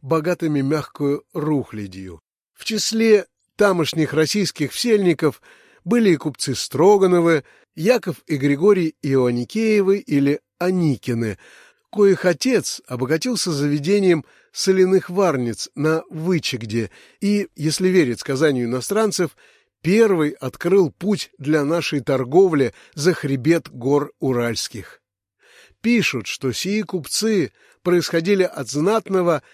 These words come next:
крещённого Мурзы Золотой Орды именем Спиридона, научившего россиян употреблению счётов, что татары, им озлобленные,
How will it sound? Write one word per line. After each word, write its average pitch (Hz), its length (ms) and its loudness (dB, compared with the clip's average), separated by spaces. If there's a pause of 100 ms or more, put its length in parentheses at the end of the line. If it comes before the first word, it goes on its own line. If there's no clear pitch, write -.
(120)
крещённого 160 760 0
Мурзы 143 520 0
Золотой 143 460 0
Орды 156 540 -2
именем 170 600 0 (300)
Спиридона, 170 1040 0 (400)
научившего 185 880 2
россиян 143 640 0 (400)
употреблению 175 920 0
счётов, 156 680 -2 (260)
что 156 440 -2 (100)
татары, 175 600 2
им 160 340 0
озлобленные, 156 800 2